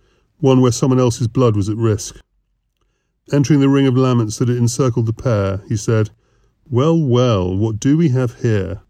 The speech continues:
Seems like this little bad blood between the pair of you. Having heard some of the terrible language you've been using,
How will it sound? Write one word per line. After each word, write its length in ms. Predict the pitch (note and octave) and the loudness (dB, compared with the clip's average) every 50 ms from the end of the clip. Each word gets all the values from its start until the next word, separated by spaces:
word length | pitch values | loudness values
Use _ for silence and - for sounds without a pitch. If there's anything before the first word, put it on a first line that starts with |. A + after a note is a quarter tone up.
| _ _ _ _ _ _ _ _ | _ _ _ _ _ _ _ _
Seems 300 | - - - D#3+ D3 B2 | -8 -2 0 2 2 2
like 100 | C#3+ B2 | 0 0
this 180 | A#2+ A#2 - - | 0 -2 0 0
little 160 | D3 C#3+ B2+ | 0 0 0
bad 360 | A#2 - C#3 C3+ C3 B2 A#2 | 0 -2 0 0 0 -2 -2
blood 240 | - C#3 D3+ D#3 C#3+ | -2 -2 -2 -2 -2
between 320 | - - - - A2+ G#2+ | -4 -6 -4 -2 0 0
the 60 | G2+ | 0
pair 260 | G2 - A2 G2+ G2 F#2+ | -2 -2 -2 -2 0 -2
of 80 | F#2 | -2
you. 220 | G2 F#2+ F#2+ G2 G2 - _ _ _ _ _ _ _ _ _ _ _ - | -2 -4 -4 -4 -6 -10 _ _ _ _ _ _ _ _ _ _ _ -6
Having 200 | - A#2 A#2+ A2+ | -2 0 0 2
heard 240 | A2 D#3+ D#3 C#3+ B2 | 4 4 2 2 2
some 140 | - D#3+ | 0 0
of 60 | C#3 B2+ | 0 0
the 60 | A#2+ | -2
terrible 420 | A#2 - - E3 D3+ D3 C#3 C#3+ | -4 -4 -4 -2 0 0 0 0
language 340 | C#3 C#3 C3+ C3+ C3 B2 A2+ | 0 0 0 0 0 0 0
you've 100 | C3+ A#2+ | -2 -2
been 120 | C3 B2+ | -2 0
using, 520 | B2 B2 B2+ A#2+ A2 A2 A2 G#2 G2+ G#2 | 0 2 2 2 0 0 0 -2 -2 -2